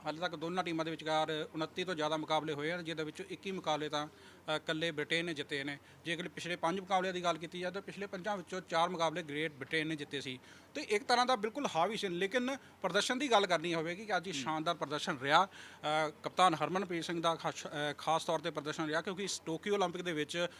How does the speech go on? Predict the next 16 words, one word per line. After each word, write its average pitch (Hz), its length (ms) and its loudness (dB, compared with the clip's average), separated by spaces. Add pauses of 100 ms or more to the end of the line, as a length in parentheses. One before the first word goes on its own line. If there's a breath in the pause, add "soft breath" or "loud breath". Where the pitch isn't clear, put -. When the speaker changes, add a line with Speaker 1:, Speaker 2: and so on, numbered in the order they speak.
(160 loud breath)
Speaker 1:
ਸੱਤ 180 340 2
ਗੋਲ 170 220 -2
ਕਰਕੇ 156 300 2
ਸਭ 147 160 -2
ਤੋਂ 156 100 -8
ਪਹਿਲਾਂ 147 280 0 (280 loud breath)
ਇਹ 156 60 2
ਟਾਪ 160 280 0
ਸਕੋਰਰ 170 340 -2
ਹਨ। 160 140 -4 (240 loud breath)
ਲੇਕਿਨ 196 340 0 (320 loud breath)
ਇੱਕ 185 140 -2
ਵਾਰ 214 100 6
ਤਾਰੀਫ 208 360 -2 (100)
ਫਿਰ, 220 180 0
ਅ, 165 440 0